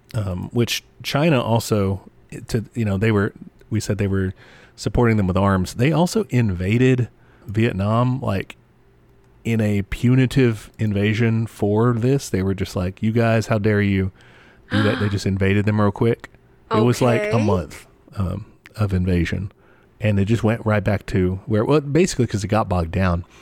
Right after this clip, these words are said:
Speaker 1: Uh, the Vietnamese army fought them off to a standstill, and they didn't wanna put that much more into it, so they backed out.
Speaker 2: Good, jeez.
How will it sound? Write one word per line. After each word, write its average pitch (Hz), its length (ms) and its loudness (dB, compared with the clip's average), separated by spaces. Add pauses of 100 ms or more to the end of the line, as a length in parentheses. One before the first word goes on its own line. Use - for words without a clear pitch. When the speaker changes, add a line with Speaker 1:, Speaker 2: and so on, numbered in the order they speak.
(300)
Speaker 1:
Uh, 82 320 0
the 85 300 -2 (240)
Vietnamese 95 500 0
army 87 240 0
fought - 280 -4
them 90 100 -2
off 90 340 -4 (220)
to - 160 -2
a 85 60 -2
standstill, 87 640 -2 (540)
and 82 240 -2
they 117 100 2
didn't 104 140 2
wanna 95 160 2
put - 200 -2 (120)
that 110 240 0
much 90 240 -4
more 85 180 -4
into 82 300 -6
it, - 120 -8
so 95 120 -6
they 87 240 -6 (340)
backed 82 240 -6
out. 95 220 -2 (640)
Speaker 2:
Good, 185 500 -6
jeez. 185 600 -14